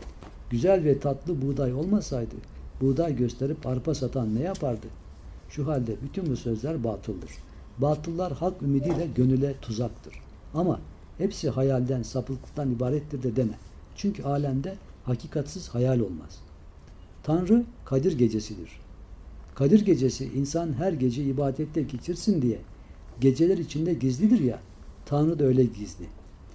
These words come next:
Ey genç, her gece Kadir gecesi değildir ama bütün geceler de ondan hali değil.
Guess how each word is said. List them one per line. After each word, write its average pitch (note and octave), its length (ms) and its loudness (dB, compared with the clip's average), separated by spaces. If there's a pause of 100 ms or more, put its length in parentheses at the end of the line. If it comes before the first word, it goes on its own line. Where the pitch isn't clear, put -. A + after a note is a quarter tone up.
(160)
Ey G#3 200 12
genç, A#2 380 2 (640)
her A#3+ 160 8
gece C#3+ 360 4
Kadir D3 280 0
gecesi B2+ 480 0
değildir A#2 460 2
ama G3+ 240 2 (520)
bütün G3+ 280 10
geceler C#3+ 500 4
de D3+ 40 2
ondan C#3 400 4
hali B2+ 420 2
değil. A2 200 2